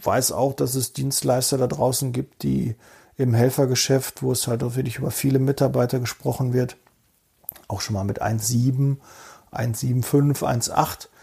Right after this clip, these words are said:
kalkulieren. Ja, und wenn du dann natürlich, wenn der Mitarbeiter dann krank ist,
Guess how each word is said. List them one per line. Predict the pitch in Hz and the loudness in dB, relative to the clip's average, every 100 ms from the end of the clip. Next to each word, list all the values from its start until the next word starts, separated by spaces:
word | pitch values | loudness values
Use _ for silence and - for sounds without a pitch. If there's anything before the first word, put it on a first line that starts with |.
| - _ _ | -20 _ _
kalkulieren. | - 120 113 120 113 113 110 107 _ _ - | -2 0 2 0 0 -2 -4 -10 _ _ -6
Ja, | 117 135 | 2 2
und | 151 117 123 | 2 -2 -2
wenn | 127 | -2
du | 127 | 0
dann | 120 | 0
natürlich, | 123 123 127 120 - | 0 -2 -2 -2 -2
wenn | 123 | -2
der | 123 | 0
Mitarbeiter | 131 131 117 123 120 | 0 2 2 2 0
dann | 113 117 | 0 -2
krank | - 120 147 175 | -2 -2 0 0
ist, | 165 - - | 0 0 -8